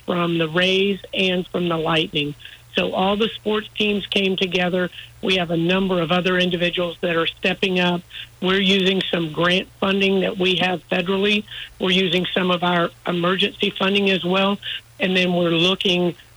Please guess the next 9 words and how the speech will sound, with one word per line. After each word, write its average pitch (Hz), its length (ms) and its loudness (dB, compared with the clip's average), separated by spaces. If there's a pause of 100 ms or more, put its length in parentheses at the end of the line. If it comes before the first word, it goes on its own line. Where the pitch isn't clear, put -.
uh, 175 280 -2 (100)
to 185 180 -2
raise 180 420 2 (140)
two 220 160 0
million 190 380 2
dollars 175 580 0
from 190 320 0
the 170 100 -2
community 180 800 0